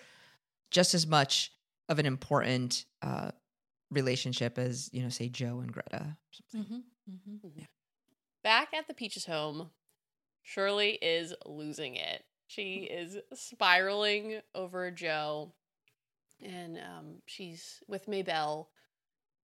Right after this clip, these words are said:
Speaker 3: and she's saying they were compromised and that they're gonna lose the
Speaker 2: <laughs>
Speaker 3: championship now. Um, she's freaking out, and Maybelle, sweet, sweet Maybelle, <laughs> is trying to talk her off this ledge <laughs> and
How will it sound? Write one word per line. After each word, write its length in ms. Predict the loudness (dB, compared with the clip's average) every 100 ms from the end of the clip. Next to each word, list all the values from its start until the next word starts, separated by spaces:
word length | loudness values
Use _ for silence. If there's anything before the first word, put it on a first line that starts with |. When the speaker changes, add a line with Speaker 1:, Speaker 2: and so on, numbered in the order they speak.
| _ _ _
Speaker 3:
and 220 | -14 -10 -8
she's 220 | -8 -6
saying 640 | 0 0 0 -2 -6 -10 -14
they 120 | -14
were 80 | -8
compromised 920 | -6 -4 -2 0 4 4 4 2 -2
and 220 | -8 -8
that 120 | -10
they're 100 | -8
gonna 160 | -8 -6
lose 120 | -6
the 60 | -4
Speaker 2:
<laughs> 20 |
Speaker 3:
championship 580 | -2 0 0 -2 -2 0
now. 640 | 4 4 4 2 0 -4 -10
Um, 460 | -16 -16 -16 -20 -20 _ _ _ -10
she's 200 | -6 -4
freaking 340 | -4 -2 0
out, 180 | 0 -2
and 140 | -4 -4
Maybelle, 520 | -2 2 2 2 -2
sweet, 320 | -6 -8 -12
sweet 240 | -10 -8
Maybelle, 640 | -6 -2 2 2 0 -2 -8 _
<laughs> 140 | -16 -10
is 80 |
trying 260 | -6 -2 0
to 80 | 0
talk 340 | 2 2 2
her 220 | 0 0 0
off 240 | 0 -2 -8
this 240 | -10 -8 -8
ledge 540 | -4 -2 -2 -6 -12 -14 _ _ -16
<laughs> 1160 | -16 -14 -14 -14 -16 -18 -18 -20 -20 -20 _ -8
and 400 | -6 -4 -8 -14